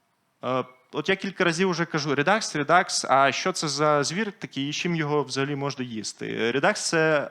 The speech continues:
архітектура, в якому дані рухаються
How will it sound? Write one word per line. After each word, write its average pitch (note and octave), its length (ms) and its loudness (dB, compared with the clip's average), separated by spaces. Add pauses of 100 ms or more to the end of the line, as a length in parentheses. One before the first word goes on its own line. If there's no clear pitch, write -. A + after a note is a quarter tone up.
архітектура, F3+ 840 -2 (340)
в - 20 -2
якому D#3+ 320 0
дані F3 460 2
рухаються D#3+ 720 0